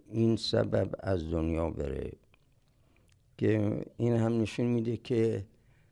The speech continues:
مسئلهٔ شهادت یک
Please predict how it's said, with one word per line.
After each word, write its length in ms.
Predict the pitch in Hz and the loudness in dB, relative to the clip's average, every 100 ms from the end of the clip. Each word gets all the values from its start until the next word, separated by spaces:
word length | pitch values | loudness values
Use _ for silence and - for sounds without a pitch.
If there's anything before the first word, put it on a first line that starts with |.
| _ _ - | _ _ -10
مسئلهٔ 1000 | 104 107 98 - - 98 92 104 107 107 | -4 -2 -2 -4 -4 -2 2 2 4 2
شهادت 920 | - - 92 90 87 98 104 110 - | -2 -2 0 2 2 2 0 0 -2
یک 520 | 101 107 101 _ - | -2 -2 -4 _ -20